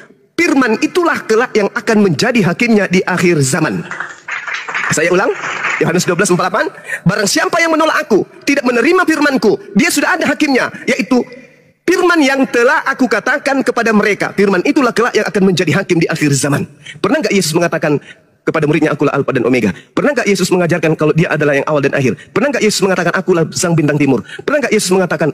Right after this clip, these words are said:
"Akulah Tuhan yang datang dalam rupa manusia"? Nggak pernah. Berarti perkataan-perkataan itu yang muncul dari gereja itu tidak akan menjadi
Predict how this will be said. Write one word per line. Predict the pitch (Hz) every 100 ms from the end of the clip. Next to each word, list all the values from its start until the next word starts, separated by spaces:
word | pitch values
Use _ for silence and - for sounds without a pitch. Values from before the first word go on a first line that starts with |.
| -
"Akulah | 165 185 156
Tuhan | - 165
yang | 156 143
datang | 165 156
dalam | 147
rupa | 160 147 135
manusia"? | 131
Nggak | 143 240
pernah. | 330 - _ _ _ _ _ _ -
Berarti | 175 156 320 - - -
perkataan-perkataan | - 240 - 403 - 587 -
itu | 247 - - - - -
yang | 226
muncul | 247 349 285
dari | 233 220
gereja | 208 160 139 156
itu | - 392
tidak | -
akan | 269 247
menjadi | 190